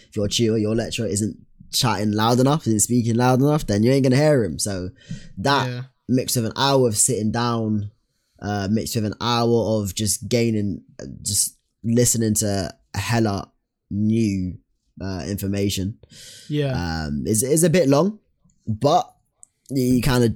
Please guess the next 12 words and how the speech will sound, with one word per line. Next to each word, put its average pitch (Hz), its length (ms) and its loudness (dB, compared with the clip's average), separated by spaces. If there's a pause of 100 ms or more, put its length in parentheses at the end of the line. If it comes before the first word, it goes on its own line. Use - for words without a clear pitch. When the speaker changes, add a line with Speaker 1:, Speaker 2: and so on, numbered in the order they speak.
(100)
Speaker 1:
just - 240 -2
need 113 140 2
to - 80 0
get 101 100 -2
used 107 300 0
to 107 80 -2
it 98 160 -4
and 92 340 -4
just, - 320 -4 (920)
just, - 220 -4
uh, 85 880 -4
yeah, 90 200 -6